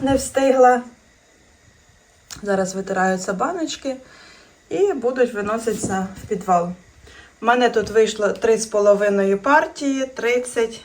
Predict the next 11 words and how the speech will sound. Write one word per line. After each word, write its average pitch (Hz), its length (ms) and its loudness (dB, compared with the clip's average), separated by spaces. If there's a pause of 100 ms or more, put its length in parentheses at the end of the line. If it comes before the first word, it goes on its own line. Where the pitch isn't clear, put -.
баночок. 185 540 0
Баночки 202 520 -2
різні, 233 400 -2
он 202 120 0
є 196 140 0
літрові, 277 680 0 (1120)
є 180 180 -2
півлітрові, 254 840 0
є 180 160 -2
сімсот 226 520 -2
грамові. 233 600 -4